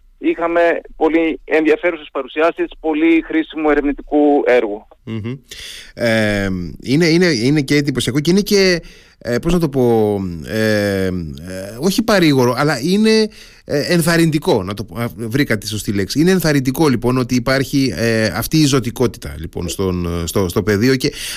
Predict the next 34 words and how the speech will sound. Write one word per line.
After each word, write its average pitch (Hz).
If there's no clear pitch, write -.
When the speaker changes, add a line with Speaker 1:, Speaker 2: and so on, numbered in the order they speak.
Speaker 2:
από 131
την 135
άλλη, 135
δεν 135
μπορώ 165
να 160
μην 165
αντιπαραβάλω 117
αυτή 104
την 127
εικόνα, 107
ε, 110
η 113
οποία 127
είναι 127
υποσχόμενη, 120
με 131
το 127
γεγονός 127
ότι 175
στην 123
Ελλάδα 113
τώρα, 123
γιατί 139
και 127
εσύ 165
φυσικά 143
έχεις 143
αντίληψη 113
των 110
ελληνικών 107
πανεπιστημίων 110
και, 127
ε, 107